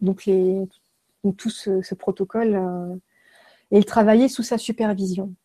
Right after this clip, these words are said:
Donc, en fait, il rencontrait le patient pour, euh, constater son état. Il rencontrait le patient pour constater l'évolution, mais l'essentiel du travail, il était dans son bureau, en fait, à, à réaliser, en fait, les méditations, les prières, euh,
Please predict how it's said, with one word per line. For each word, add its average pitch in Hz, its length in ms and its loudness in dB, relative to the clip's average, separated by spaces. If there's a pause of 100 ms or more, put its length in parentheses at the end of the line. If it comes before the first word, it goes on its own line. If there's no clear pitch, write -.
(1400)
Donc, 208 140 4
en 214 60 6
fait, 285 260 4
il 233 80 4
rencontrait 240 480 0
le 233 100 6
patient 220 580 0 (220)
pour, 202 300 -2
euh, 202 160 2
constater 220 520 -2
son 208 220 -2
état. 202 360 -2 (760)
Il 208 260 4
rencontrait 226 420 0
le 214 80 2
patient 233 420 0
pour 214 200 -4
constater 214 480 -2
l'évolution, 202 800 0
mais 208 120 4
l'essentiel 254 600 0
du 214 120 0
travail, 208 600 -2 (640)
il 202 80 4
était 214 220 4
dans 226 140 4
son 226 200 0
bureau, 208 420 4
en 214 80 2
fait, 247 360 -4
à, 196 300 0
à 196 160 -4
réaliser, 214 600 4
en 214 60 2
fait, 220 220 -4
les 202 80 2
méditations, 214 840 0
les 208 120 2
prières, 202 640 -2
euh, 196 240 -2